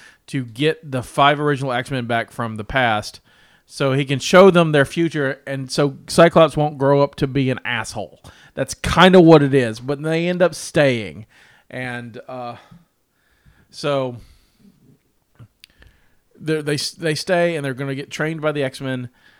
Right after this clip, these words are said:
and to be X-Men, I, you know, it's, it's kinda hazy, uh, how that all works. However,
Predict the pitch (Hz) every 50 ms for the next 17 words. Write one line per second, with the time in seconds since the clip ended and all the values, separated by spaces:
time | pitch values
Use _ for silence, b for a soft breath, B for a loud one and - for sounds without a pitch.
0 | b b b - - 123 123 120 117 113 - 120 117 135 135 139 139 139 135 123
1 | 127 123 - - 127 123 120 117 104 - - - - - _ - 135 135 120 117
2 | 98 - - 131 - - _ - - 147 - - - 156 143 139 127 95 113 -
3 | 147 135 135 120 123 135 127 127 123 123 120 113 135 123 120 120 117 117 113 117
4 | 117 117 113 113 107 - B B B B B B B - 175 190 202 214 196 196
5 | 180 170 156